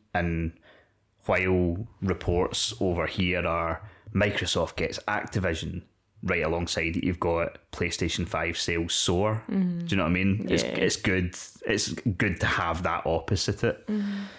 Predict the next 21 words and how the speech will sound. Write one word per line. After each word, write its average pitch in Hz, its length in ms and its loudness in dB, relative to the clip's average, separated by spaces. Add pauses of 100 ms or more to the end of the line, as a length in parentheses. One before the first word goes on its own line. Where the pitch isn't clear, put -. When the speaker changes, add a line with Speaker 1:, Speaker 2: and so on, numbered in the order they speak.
(100)
Speaker 1:
So 90 240 2
between 101 300 2
that 85 160 2
and 87 100 2
trying 87 160 -2
to 85 60 -4
shift - 260 -2
units, 85 360 -2
yeah, 85 200 2
I 82 40 2
think - 460 -6
makes - 220 -4
sense. - 340 -4 (180)
But 85 160 2
aye, 87 140 2
Speaker 2:
Mm-hmm. 101 80 -2
Speaker 1:
good 98 160 0
deal. 95 300 2 (760)
It's - 140 -10
the 170 80 4
first, - 640 0